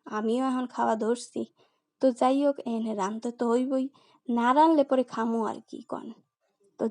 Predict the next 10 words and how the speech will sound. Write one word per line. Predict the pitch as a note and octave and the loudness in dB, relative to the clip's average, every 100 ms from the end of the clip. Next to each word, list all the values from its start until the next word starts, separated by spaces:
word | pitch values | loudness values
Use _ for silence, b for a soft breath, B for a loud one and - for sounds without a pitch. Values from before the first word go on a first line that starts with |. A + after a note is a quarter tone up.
| - | -2
যাই | G#3+ A#3 | -2 -2
হোক, | B3 | -2
কষ্ট | A3+ G#3+ - B3 | -4 -8 -6 -6
মষ্ট | B3+ A#3+ B3 | -6 -6 -8
করে | A#3+ A#3 A3 | -6 -4 -6
রান্নাটা | G#3+ G#3+ A3+ B3 B3 | -6 -6 -4 -2 -2
করলাম। | - A3+ A3 A3 A3 G#3+ G#3+ _ _ _ - | -2 -4 -4 -4 -8 -12 -16 _ _ _ -6
রান্নাটা | A#3 C4 D4 D#4+ | -2 0 2 4
মানে | E4 | 4
এই | E4+ | 4